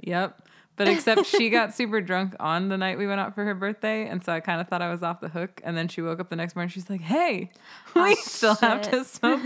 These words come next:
Speaker 1: weed."
Speaker 2: <laughs>
Speaker 1: So it was, my first time smoking weed was a wake and bake. <laughs>
Speaker 2: And you were hungover, maybe, right?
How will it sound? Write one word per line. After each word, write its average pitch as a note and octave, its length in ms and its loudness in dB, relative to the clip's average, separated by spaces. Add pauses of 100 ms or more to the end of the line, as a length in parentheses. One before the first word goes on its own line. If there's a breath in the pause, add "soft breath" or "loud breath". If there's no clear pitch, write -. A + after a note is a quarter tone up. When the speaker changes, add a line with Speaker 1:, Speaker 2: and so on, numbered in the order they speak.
Speaker 1:
weed." B3 400 2
Speaker 2:
<laughs> C#4 540 0
Speaker 1:
So G3+ 240 2
it - 20 0
was, F#3+ 300 0
my F#3+ 300 2
first G3+ 300 -2
time F#3 200 2
smoking F3 340 -2
weed E3 160 -4
was D#3 140 -6
a E3 100 -2
wake D#3 220 -4
and D#3+ 100 -4
bake. D#3 320 -4 (100)
<laughs> - 100 -4
Speaker 2:
And B3+ 220 2
you C4 120 2
were A#3 360 0
hungover, A3+ 420 -2
maybe, F#3 300 -8
right? A3 300 -10